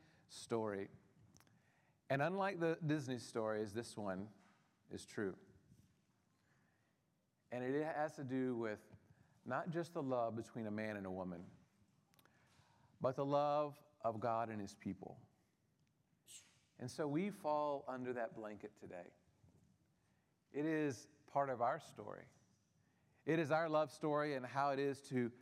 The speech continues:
come to find a husband or wife. But it's also this overarching work of our God and our lives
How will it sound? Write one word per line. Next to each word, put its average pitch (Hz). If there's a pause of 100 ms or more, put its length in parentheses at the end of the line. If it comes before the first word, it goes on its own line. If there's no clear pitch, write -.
come 151
to 127
find 123
a 104
husband 120
or 104
wife. 95 (1700)
But 131
it's 131
also 160
this 120 (100)
overarching 131
work 120
of 113 (100)
our 127
God 95 (1000)
and 104
our 131
lives 92